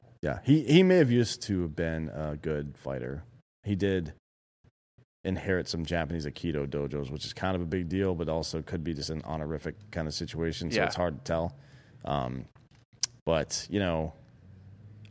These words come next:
Speaker 1: I just feel like, uh, I feel like he's seventy years old and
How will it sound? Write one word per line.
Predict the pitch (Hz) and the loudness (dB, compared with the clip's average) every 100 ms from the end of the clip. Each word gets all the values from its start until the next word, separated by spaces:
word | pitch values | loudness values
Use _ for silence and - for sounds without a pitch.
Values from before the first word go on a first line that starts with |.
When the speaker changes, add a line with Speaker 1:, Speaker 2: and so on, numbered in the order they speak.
| - | 2
Speaker 1:
I | 98 | 4
just | 101 | 4
feel | - 107 | 2 4
like, | 95 113 - - | 4 2 0 0
uh, | 80 69 65 - - - - - - - - - | 0 0 -4 -8 -12 -14 -14 -20 -20 -20 -20 -4
I | 95 | -2
feel | 95 147 | 4 6
like | 127 | 6
he's | - 101 | 4 0
seventy | - - 113 127 123 | 2 4 4 6 6
years | 117 120 | 6 4
old | 87 76 95 - - _ _ - | 2 0 -2 -6 -20 _ _ -6
and | - 95 90 85 82 | 0 2 2 0 -2